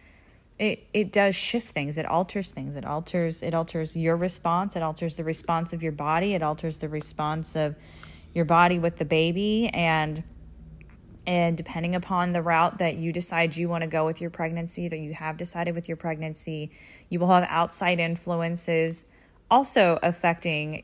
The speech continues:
you and how you respond. So there are so many variables that come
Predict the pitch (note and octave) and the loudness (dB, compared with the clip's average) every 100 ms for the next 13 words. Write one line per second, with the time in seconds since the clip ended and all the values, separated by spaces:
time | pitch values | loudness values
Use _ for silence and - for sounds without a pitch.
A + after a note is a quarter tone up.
0 | - E3+ D#3+ D#3 D3 D#3 D#3 D#3+ D#3 D3+ | -8 -6 -2 0 0 0 -2 -4 -4 -4
1 | C#3+ C#3 C#3 - - - D#3+ _ _ _ | -4 -6 -8 -6 -6 -8 -12 _ _ _
2 | _ - G3 G3+ F#3+ - - A3 A3+ A#3+ | _ -2 4 4 4 0 0 2 2 0
3 | G#3+ F3 F3+ F3+ E3 D3 D3+ D#3+ - - | 2 2 2 2 0 -2 -2 -4 -6 -4
4 | F#3 F3 D#3+ D3+ | 0 0 -2 -6